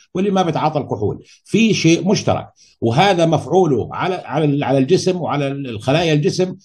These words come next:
مثل تأثير الكحول بالضبط. والمشكلة حاليا إنه موجود تقريبا في كل شيء، ألا وهو الفركتوز. نعم، الفركتوز اللي هو سكر الفواكه، واللي طبعا موجود بالسكر الأبيض اللي بيستهلكه الناس،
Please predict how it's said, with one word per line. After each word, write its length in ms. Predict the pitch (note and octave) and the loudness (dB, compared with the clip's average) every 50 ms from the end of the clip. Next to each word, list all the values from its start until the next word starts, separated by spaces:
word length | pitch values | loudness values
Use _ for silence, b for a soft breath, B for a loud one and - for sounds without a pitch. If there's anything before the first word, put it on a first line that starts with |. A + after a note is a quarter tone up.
| b _ - | b _ 0
مثل 360 | D3+ F#3+ F#3+ - E3+ D3+ - | 0 0 2 2 0 0 0
تأثير 440 | - D#3 A2 - F3 F#3 D#3+ D#3 D3 | -2 -4 -4 -2 0 0 2 2 0
الكحول 460 | D3 - D3+ D3+ C#3+ D3+ D3 D3 C3+ | 0 -2 -4 -2 0 0 0 0 0
بالضبط. 460 | C#3 E3 D3+ C#3+ D3 A#2+ - - - _ _ _ - | -2 -4 -4 -2 -4 -4 -4 -8 -16 _ _ _ -4
والمشكلة 540 | D3 D3+ E3 G#3 A3 - - E3 D3+ D3+ | -2 0 0 0 -2 -2 -4 -4 -2 -2
حاليا 600 | - - D3+ D3+ E3+ G3 G3+ G3 G3+ G#3 A3+ - | -2 -2 -2 -2 -2 -2 -2 -2 -2 -2 -4 -6
إنه 160 | F3 E3 D#3 D#3 | -6 -4 -4 -2
موجود 400 | D#3 D3+ D3 D3 F#3 F#3 E3+ - | 0 0 0 0 0 -2 -2 -2
تقريبا 540 | E3 D3+ D#3 D#3+ D#3+ D#3 D3+ D3+ D3+ D3+ | -6 -6 -6 -4 -4 -4 -2 -2 -4 -4
في 200 | D3 - D3 C#3+ | -4 -4 -6 -6
كل 360 | - - C3 A#2+ B2 C#3+ D3 D3+ | -6 -4 -6 -4 -4 -6 -8 -6
شيء، 340 | - - D3 F#2+ D#2 - _ D3+ D3 - _ - | -4 -2 -2 -2 -4 -6 _ -10 -10 -8 _ -4
ألا 200 | E3+ F3+ E3 D3+ | -2 0 2 2
وهو 540 | D3+ E3+ D#3+ D3 D#3+ E3+ F3 F#3+ G#3 - - _ _ | 4 4 4 4 4 4 2 0 -2 -4 -10 _ _
الفركتوز. 640 | B2+ D3+ C#3+ - C#3 D3+ D#3 - - F#2+ D2 - - _ _ _ _ | -4 -4 -2 -2 -4 -4 -4 -4 -6 -6 -6 -8 -12 _ _ _ _
نعم، 340 | E3 F3 C3+ G#2 - - - - | -4 -2 -2 -2 -4 -8 -6 -2
الفركتوز 680 | C3 C3 G#2 C#3 C#3+ C#3 - - E3 E3+ F3 E3+ - E3+ | -2 -2 0 0 0 0 0 0 2 2 2 0 0 2
اللي 180 | D3 D3 D3 | 2 4 6
هو 220 | C#3+ E3+ E3 D3 C#3 | 4 4 4 2 2
سكر 400 | - D3+ C#3+ - - C3 B2+ B2 | 0 -2 -4 -4 -4 -6 -6 -4
الفواكه، 480 | C3+ B2 G#2+ D#3+ F#3 C3 G2+ - - - _ - | -6 -4 -2 0 0 0 0 -2 -6 -12 _ -2
واللي 220 | D#3+ F#3 F#3+ F3+ | -2 0 0 0
طبعا 340 | F3 G#3 G#3 F3+ E3+ D#3+ E3 | 0 0 -2 0 0 -2 -2
موجود 460 | E3 E3 D#3+ D#3+ D#3 F3+ F3+ E3+ D#3 | 0 0 0 2 2 2 2 2 2
بالسكر 440 | D#3 C#3+ - - D#3+ D#3+ - D#3 D3+ | -2 -4 -4 -6 -6 -4 -2 -2 -2
الأبيض 400 | D3+ - - D3 C#3+ C#3+ C3+ D3 | -2 -2 -2 -2 -2 -2 -2 -4
اللي 120 | D#3 C#3 | -6 -6
بيستهلكه 500 | B2+ C3 G#2 - C3+ B2+ B2+ A#2 A#2 - | -6 -6 -8 -6 -6 -6 -6 -4 -4 -4
الناس، 440 | - C#3+ E2+ - - - - _ _ | -2 -2 -4 -6 -10 -16 -20 _ _